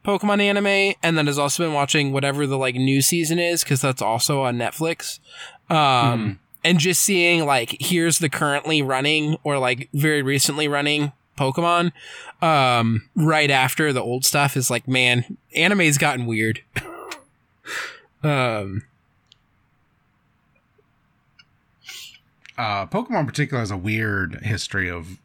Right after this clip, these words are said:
Speaker 2: the way it looks.
Speaker 1: Yeah.
Speaker 2: I don't actually know what the current season looks like. I haven't paid any attention to it.
Speaker 1: Um,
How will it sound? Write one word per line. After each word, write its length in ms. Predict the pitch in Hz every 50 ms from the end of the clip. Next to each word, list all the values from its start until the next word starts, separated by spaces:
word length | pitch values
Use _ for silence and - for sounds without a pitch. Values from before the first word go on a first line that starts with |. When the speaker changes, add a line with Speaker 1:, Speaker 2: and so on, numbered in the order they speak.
| _ _
Speaker 2:
the 180 | - 120 117
way 140 | 98 95 92
it 100 | - -
looks. 380 | - - - - - - - - _ - - _ _ - - -
Speaker 1:
Yeah. 320 | 139 139 123 113 120 117 - -
Speaker 2:
I 60 | 170 226
don't 80 | 240
actually 220 | 247 240 - 214 202
know 60 | 202
what 80 | 196
the 60 | 190 165
current 260 | - 185 170 156 139
season 200 | 151 156 147 139
looks 200 | 143 147 - 107
like. 240 | 92 95 95 - 107
I 100 | 117 120
haven't 300 | 123 117 113 87 73 85
paid 180 | 117 113 101
any 120 | 104 92 90
attention 360 | 82 101 98 92 - - 92 -
to 60 | - -
it. 760 | - _ _ _ _ _ - _ _ _ _ _ - - -
Speaker 1:
Um, 640 | 151 139 123 120 113 110 107 95 101 - 123 113